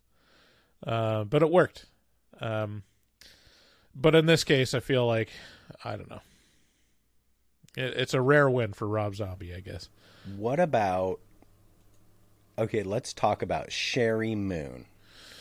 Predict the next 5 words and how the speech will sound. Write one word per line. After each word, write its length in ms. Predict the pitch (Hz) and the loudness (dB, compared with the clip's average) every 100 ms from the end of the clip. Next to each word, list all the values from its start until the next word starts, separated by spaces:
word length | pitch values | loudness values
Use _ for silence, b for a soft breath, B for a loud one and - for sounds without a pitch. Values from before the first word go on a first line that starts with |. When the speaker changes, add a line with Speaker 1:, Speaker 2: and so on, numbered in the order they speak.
| B B B B B | B B B B B
Speaker 2:
and 480 | 98 90 80 80 80 B B B B B B - - | -4 -2 -2 -4 -8 B B B B B B -20 -18
why 960 | 87 90 107 110 110 113 117 127 135 - - | -10 2 4 6 6 6 4 2 -2 -6 -8
she 400 | - - 104 107 | -6 -4 -4 -4
was 280 | 101 92 | -4 -4
a 280 | 92 87 87 | -4 -4 -6